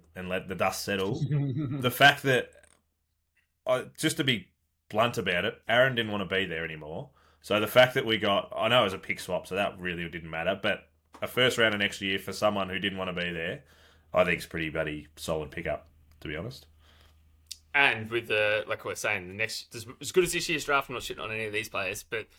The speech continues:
Speaker 3: next year's draft is gonna be
Speaker 1: Man,
Speaker 3: fire.
Speaker 1: yeah.
Speaker 2: He only didn't wanna be there after you idiots alienated him, though.
Speaker 1: Anyway,
Speaker 2: So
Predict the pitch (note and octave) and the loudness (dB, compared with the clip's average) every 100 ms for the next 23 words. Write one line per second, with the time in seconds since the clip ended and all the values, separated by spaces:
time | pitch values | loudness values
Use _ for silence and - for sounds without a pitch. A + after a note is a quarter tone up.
0 | _ B2 B2 B2+ G#2+ A#2 G#2 - G2 - | _ -2 0 0 0 4 4 4 -8 -10
1 | _ _ _ _ _ _ _ _ A#2+ G2 | _ _ _ _ _ _ _ _ -4 -2
2 | F2+ F#2 D#2+ E2 - _ _ - E2+ C#2+ | -4 -4 -6 -10 -14 _ _ -6 -6 -6
3 | _ _ _ _ - _ _ _ _ _ | _ _ _ _ -20 _ _ _ _ _
4 | _ _ _ - B2+ E3 F#3 D3+ D#3 D#3 | _ _ _ 0 2 4 6 6 4 2
5 | C#3 A2 B2+ B2+ A#2 A2+ A#2 A#2 A#2+ A#2 | 0 2 2 2 2 0 -2 0 0 0
6 | G#2+ F#2+ G#2 G2+ F#2 F2 F2 F2 E2+ F#2+ | -4 -6 -6 -6 -8 -10 -10 -12 -8 2
7 | B2 C3 A2+ A#2 | 6 8 8 8